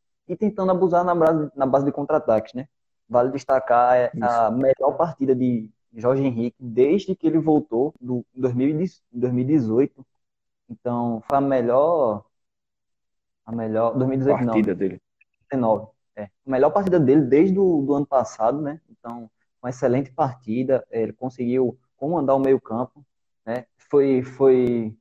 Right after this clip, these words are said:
Speaker 1: infelizmente, ele teve a melhor chance do Náutico na partida, né? Que acabou perdendo, mas ele foi o melhor jogador do, da equipe, né? Então, isso é importante pra uma Série B que está por vir, né?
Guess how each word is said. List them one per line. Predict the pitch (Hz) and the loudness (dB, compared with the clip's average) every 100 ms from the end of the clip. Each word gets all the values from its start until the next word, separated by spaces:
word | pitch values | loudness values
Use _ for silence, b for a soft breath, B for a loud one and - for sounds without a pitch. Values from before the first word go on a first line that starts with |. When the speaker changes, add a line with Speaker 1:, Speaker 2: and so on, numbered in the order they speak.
| _ | _
Speaker 1:
infelizmente, | - 143 139 139 139 147 | 0 2 4 2 2 2
ele | 135 | 2
teve | 131 131 131 | 2 2 6
a | 123 | 4
melhor | 120 123 135 160 | 4 4 4 4
chance | 143 131 | 0 -2
do | 135 | 0
Náutico | 127 117 117 | 2 0 0
na | 127 | -2
partida, | 120 127 117 123 123 | -2 -4 -6 -6 -6
né? | 123 - | -8 -10
Que | |
acabou | 120 123 120 | -6 -4 -2
perdendo, | 139 127 113 127 139 _ _ _ _ _ | -2 -4 -4 -8 -12 _ _ _ _ _
mas | 113 113 117 110 - | -6 -4 -4 -6 -4
ele | 131 139 | -2 -2
foi | 131 131 | -2 -2
o | 131 | 0
melhor | 123 123 | 2 2
jogador | 170 147 123 | 4 4 4
do, | 131 120 120 | 2 2 0
da | 110 120 | -2 -2
equipe, | 117 123 - 160 _ | 0 -2 -6 -10 _
né? | - 110 107 - | -12 -10 -10 -16
Então, | - 127 | -12 -4
isso | 131 135 139 120 - | -4 -2 0 0 0
é | 120 117 110 | 0 2 0
importante | 117 135 135 123 127 | 0 -2 0 -2 -2
pra | 127 | -6
uma | 123 | -4
Série | 127 120 | -2 0
B | 117 117 | 0 -4
que | |
está | - 117 | -2 -4
por | 110 - - 117 | -4 -14 -12 -12
vir, | 107 127 | -10 -14
né? | 131 | -14